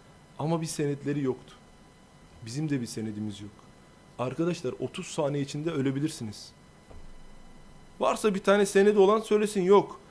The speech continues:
Bak nefse ne diyor burada? Hani bitmediğinden usanç veriyor diyor ya, ona mukabil verdiği cevap, yani elinde kat'i senedin var mı ki yarına kadar kalacaksın? Yok. Sana usanç veren tevehhüm-i ebediyettir.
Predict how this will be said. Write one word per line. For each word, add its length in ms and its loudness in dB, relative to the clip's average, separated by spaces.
Bak 220 4
nefse 420 6
ne 140 6
diyor 160 8
burada? 300 0
Hani 240 0
bitmediğinden 520 8
usanç 400 4
veriyor 220 6
diyor 120 2
ya, 100 8
ona 220 8
mukabil 480 8
verdiği 380 10
cevap, 420 10
yani 160 6
elinde 520 10
kat'i 500 4
senedin 460 8
var 140 8
mı 120 0
ki 120 -6
yarına 360 6
kadar 260 4
kalacaksın? 580 0
Yok. 320 -4
Sana 460 12
usanç 480 10
veren 400 12
tevehhüm-i 600 6
ebediyettir. 1040 8